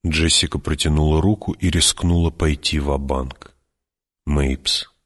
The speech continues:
ты убрала в ножны клинок, не вкусивший крови". Вздрогнув, Мэйпс уронила клинок в руку Джессики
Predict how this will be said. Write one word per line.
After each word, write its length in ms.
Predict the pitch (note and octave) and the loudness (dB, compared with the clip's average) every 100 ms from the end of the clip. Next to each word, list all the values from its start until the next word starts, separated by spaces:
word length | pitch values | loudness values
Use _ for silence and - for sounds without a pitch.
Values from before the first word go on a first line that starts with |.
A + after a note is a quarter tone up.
| _ _ _ _ _ - | _ _ _ _ _ 0
ты 60 | F#2 | 2
убрала 440 | F#2 F#2+ F#2+ G#2 | 4 4 4 4
в 60 | F#2+ | 4
ножны 420 | G2 G#2 F#2 F2+ | 4 4 4 2
клинок, 560 | - F2+ F2+ F#2+ G2 - | 2 4 6 4 4 2
не 120 | F2+ | 0
вкусивший 800 | - F2+ - - F2 - - D#2 | 0 -2 0 0 0 0 0 0
крови". 640 | - D#2 E2 F2+ D2 C2 - _ _ _ _ _ _ _ _ _ _ _ _ _ | 0 2 2 2 0 -4 -8 _ _ _ _ _ _ _ _ _ _ _ _ _
Вздрогнув, 800 | D2 C#2+ C#2+ F#2 G2 F#2 E2 - D#2+ | -4 -2 0 0 0 0 -2 -4 -2
Мэйпс 540 | D#2+ F2+ - - - | 0 0 0 -2 -2
уронила 480 | - D#2 D#2 F2+ F2 | -2 2 2 2 0
клинок 480 | - D#2 D#2 E2+ - | 0 0 2 0 -2
в 80 | D2+ | -4
руку 320 | D#2+ D#2 D2+ | -4 -2 -4
Джессики 760 | C#2+ - G#2+ - - F#2 - | -4 -2 0 2 0 -2 -6